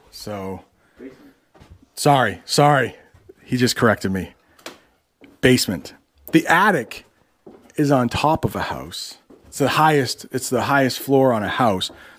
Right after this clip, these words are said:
The basement, or the cellar, you might hear, that is the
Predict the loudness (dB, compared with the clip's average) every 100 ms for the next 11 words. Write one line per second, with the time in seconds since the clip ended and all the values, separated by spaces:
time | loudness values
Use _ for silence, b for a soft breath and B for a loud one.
0 | -4 -2 4 4 4 2 -2 -2 -8 _
1 | b b b b b 4 4 4 4 4
2 | 4 0 0 4 4 6 4 4 -2 0
3 | 2 4 2 2 2 4 2